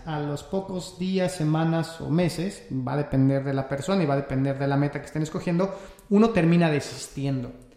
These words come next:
Y no solamente desiste de conseguir la meta, sino que ahora hace un cambio completamente drástico. Y, por ejemplo, esa persona que estaba intentando comer saludable,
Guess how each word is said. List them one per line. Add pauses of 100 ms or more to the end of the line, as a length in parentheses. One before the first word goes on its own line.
(360)
Y
no
solamente
desiste
de
conseguir
la
meta,
sino
que
ahora
hace
un
cambio
completamente
drástico.
Y,
por
ejemplo,
esa
persona
que
estaba
intentando
comer
saludable,